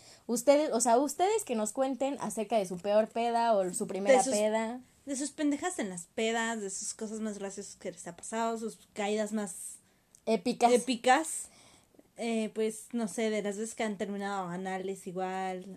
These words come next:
Speaker 2: o que hayan tenido que llevar a alguien súper anal a su casa, como aquí, como ellos.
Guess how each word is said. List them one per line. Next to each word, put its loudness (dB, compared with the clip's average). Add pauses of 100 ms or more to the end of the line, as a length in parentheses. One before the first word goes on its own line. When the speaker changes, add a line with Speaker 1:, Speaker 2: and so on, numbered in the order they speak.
Speaker 2:
o 0
que 2
hayan 4
tenido 2
que -2
llevar 0
a 0
alguien -6
súper -6
anal -6
a -6
su -2
casa, -4 (360)
como -10
aquí, -8
como -12
ellos. -8